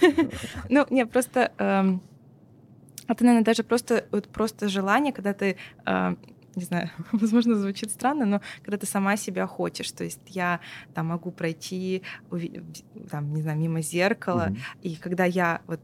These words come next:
Speaker 1: чувствую себя, вот эту сексуальность, да, что я, м, возможно, конечно, это все гормоны, да, как,
Speaker 2: Мгм.
Speaker 1: как, как, как у нас у женщин все это подчинено циклу, да, то есть там, не знаю, время овуляции, конечно, там, ну, просто,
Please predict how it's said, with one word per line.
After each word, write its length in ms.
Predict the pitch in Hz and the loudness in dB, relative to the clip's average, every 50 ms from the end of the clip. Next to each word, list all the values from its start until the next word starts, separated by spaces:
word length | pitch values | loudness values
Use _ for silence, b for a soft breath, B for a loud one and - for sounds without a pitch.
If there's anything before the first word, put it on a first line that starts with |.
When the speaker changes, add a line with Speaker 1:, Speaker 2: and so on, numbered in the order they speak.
| - - | -14 -12
Speaker 1:
чувствую 380 | - - 190 180 - - 175 170 | -4 -2 -2 -2 -2 -6 -8 -6
себя, 480 | - - 170 175 170 165 165 165 165 - | -6 -6 -2 -2 0 0 0 -2 -4 -6
вот 200 | - 175 165 - | -12 -14 -16 -10
эту 100 | - 160 | -10 -10
сексуальность, 760 | 160 - - - - - 180 170 180 226 269 277 240 196 165 170 | -8 -8 -10 -12 -6 -2 0 2 2 4 4 4 2 2 0 0
да, 160 | 180 170 190 | 0 0 0
что 200 | - - - - 170 | -2 -4 -6 -10 -6
я, 380 | 170 165 160 165 165 160 160 B B B B B B B B - - - - - - - | -4 -2 0 0 0 0 -2 B B B B B B B B -20 -20 -20 -20 -20 -16 -6
м, 400 | - 156 156 156 151 151 151 147 - B B B B B | -2 -2 0 0 0 -2 -2 -4 -8 B B B B B
возможно, 440 | - 226 220 294 370 403 359 262 220 | 0 2 4 4 4 4 4 2 2
конечно, 340 | - 226 214 202 - - 180 | 2 2 2 2 0 -2 -4
это 200 | - 240 269 240 | -2 0 0 0
все 420 | - - - 190 202 202 202 196 | -2 0 0 0 2 2 0 2
гормоны, 440 | 185 190 180 180 170 160 156 156 151 | 2 2 2 2 2 2 0 0 0
да, 280 | 156 165 185 220 247 240 - | 0 2 0 0 0 -2 -2
как, 140 | 113 95 | -2 0
Speaker 2:
Мгм. 60 | 92 92 | 0 0
Speaker 1:
как, 160 | - 170 - | -2 -2 -4
как, 180 | 165 - - | -4 -8 -10
как 180 | - - 165 156 - | -12 -12 -12 -8 -6
у 40 | 160 | -6
нас 200 | 170 165 - - | -6 -6 -6 -8
у 40 | 170 | -6
женщин 500 | 165 170 165 165 160 - 165 160 160 180 208 | -4 -2 -2 -4 -4 -4 -4 -4 -4 -4 -6
все 220 | - - 180 175 | -8 -8 -6 -6
это 220 | 170 - - 175 165 | -6 -6 -8 -10 -10
подчинено 540 | - - 180 - - - 185 180 180 175 175 | -8 -10 -10 -8 -2 2 2 4 4 2 0
циклу, 380 | - - 285 320 - - 208 | 0 0 -2 -2 0 -2 0
да, 180 | 180 190 196 214 | 2 2 2 2
то 140 | 208 - 175 | 0 -2 -4
есть 180 | 165 160 - - | -4 -4 -4 -4
там, 160 | - 160 160 | -2 -2 -2
не 80 | 165 160 | -2 -2
знаю, 160 | 160 165 160 | -2 -2 -2
время 220 | 165 170 170 165 165 | 0 -2 -2 -2 -2
овуляции, 380 | 165 165 175 196 214 - - | -2 0 -2 -2 -2 -4 -8
конечно, 260 | - - 170 160 - - | -8 -8 -8 -8 -6 -8
там, 240 | 160 160 170 170 170 - | -8 -8 -8 -10 -8 -6
ну, 180 | 165 160 165 | -6 -6 -6
просто, 320 | - - 170 160 160 - | -6 -6 -6 -6 -6 -8